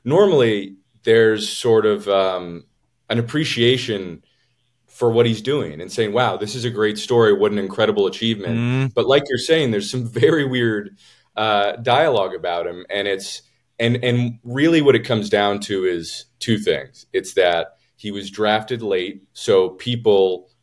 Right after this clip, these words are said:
Speaker 1: who went into the draft thinking he wasn't a good quarterback, they don't want to change their opinion. Um, and he doesn't have an elite arm. He doesn't have, like, Josh Allen or Patrick Mahomes. He can't throw the ball seventy-five yards in the air.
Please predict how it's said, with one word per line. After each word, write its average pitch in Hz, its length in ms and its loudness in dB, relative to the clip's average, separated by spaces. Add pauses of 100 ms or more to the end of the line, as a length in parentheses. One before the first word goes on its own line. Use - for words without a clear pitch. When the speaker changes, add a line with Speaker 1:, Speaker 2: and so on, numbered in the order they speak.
Speaker 1:
who 104 120 -10
went 104 200 0
into 147 180 4
the 104 100 2
draft 90 460 0
thinking 101 300 -4
he 95 100 -10
wasn't 98 320 2
a 92 40 -4
good 95 180 -2
quarterback, 98 640 2 (280)
they 113 160 -2
don't 123 220 2
want 113 160 0
to 104 120 -4
change 98 240 -4
their 92 120 -2
opinion. 76 440 -8 (540)
Um, 85 280 -6
and 98 100 -6
he 101 80 -8
doesn't 117 300 0
have 110 180 -2
an 104 60 -2
elite 98 320 -4
arm. 107 440 0
He 95 160 -8
doesn't 104 340 -2
have, 98 280 -2
like, 80 180 -4
Josh 82 340 -4
Allen 113 360 0
or 90 80 -6
Patrick 98 380 -4
Mahomes. 101 400 -6
He 104 80 -12
can't 98 300 -4
throw 104 220 0
the 101 80 -2
ball 90 340 2
seventy-five 90 720 -4
yards 73 500 -10
in 71 60 -18
the 80 140 -8
air. 69 180 -18